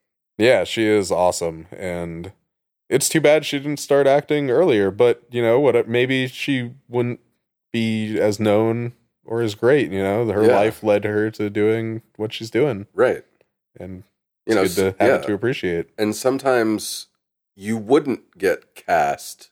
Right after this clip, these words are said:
Speaker 2: in certain parts being the actor you are maybe in the middle of your life or later in life.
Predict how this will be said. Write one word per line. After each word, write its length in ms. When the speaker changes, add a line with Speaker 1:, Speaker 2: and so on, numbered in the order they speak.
Speaker 2:
in 140
certain 400
parts 720
being 280
the 120
actor 380
you 220
are 300
maybe 460
in 100
the 60
middle 400
of 100
your 120
life 400
or 80
later 400
in 160
life. 520